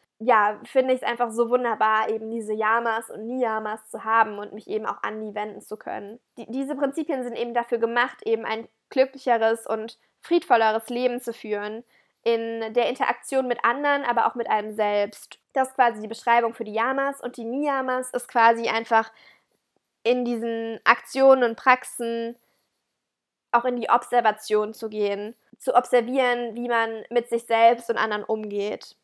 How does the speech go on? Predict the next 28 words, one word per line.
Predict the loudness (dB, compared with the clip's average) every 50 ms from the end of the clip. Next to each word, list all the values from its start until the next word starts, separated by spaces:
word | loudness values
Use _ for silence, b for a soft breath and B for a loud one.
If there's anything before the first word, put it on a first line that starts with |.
| _ _
Zu | -14 -10
den | -8 -6 0 4
Yamas, | 4 4 4 4 2 0 -2 -4 -4 -4 -2
also | -2 -2 -2 -2
das | -6 -6
sind | -8 -10 -12
die | -6
fünf, | -2 0 0 0 -2 -6 -10 -14 -20 _ _ -20
die | -14 -6 -2
ersten | 0 0 0 0 -4 -10
fünf | -6 -4 -2 -2 -2 -4 -6
Lebensprinzipien, | -4 -4 -4 -6 -8 -10 -10 -10 -8 -6 -6 -8 -6 -6 -4 -4 -2 -2 -4 -8 -12 _ _ _ _ _ _ _ 2
da | 4 4
gehört | 6 6 6 6 4 2
zum | -2 -2
Beispiel | -2 -2 -2 -4 -4 -2 0 0 0
Ahimsa | 0 0 -2 -2 -2 0 4 6 6 6 6 4 2 0
und | -2 -2
das | -4 -4 -4
ist | -2 -2
einfach | -2 -2 0 -2 -4 -4
dieses, | -4 -8 -10 -6 -4 -4 -4 -4 -6 -10 -16 -18 -20 -20 -20 _ _ _ _ _ _ _ _ _ _ _ _ _ _
dieses | -12 -10 -10 -8 -4
Mitgefühl | -2 -2 -2 -2 -4 -10 -8 -4 2 4 4 4
für | 2 0 -4 0
alle | 0 2 2 2 2 2
anderen | 0 0 -2 -4 -8 -10 -10
Lebewesen. | -8 -8 -6 -6 -8 -8 -8 -8 -8 -10 -10 -14 -18 -20 -20